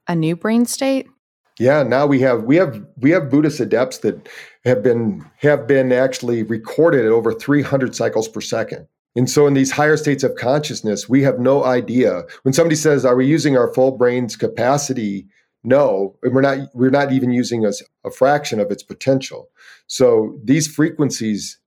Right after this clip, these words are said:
Speaker 2: they change the structure of not only our physiology, but they tra-, change the structure of our reality.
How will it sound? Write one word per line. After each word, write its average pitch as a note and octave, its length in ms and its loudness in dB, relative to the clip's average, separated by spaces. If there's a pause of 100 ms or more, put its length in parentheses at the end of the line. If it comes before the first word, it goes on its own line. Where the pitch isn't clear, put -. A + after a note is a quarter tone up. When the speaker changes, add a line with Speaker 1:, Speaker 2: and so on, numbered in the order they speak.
(280)
Speaker 2:
they B2 180 2
change C#3+ 680 -2
the A2 100 -4
structure A#2+ 880 -2
of A2+ 160 -2
not B2 180 2
only C3+ 240 4
our G#2 120 2
physiology, A#2+ 960 -2 (300)
but A#2+ 140 0
they A2 140 2
tra-, C3+ 400 0
change C#3 400 -2
the A2+ 100 -8
structure A#2+ 540 0
of G#2 120 -2
our G#2 200 4
reality. G2+ 560 -2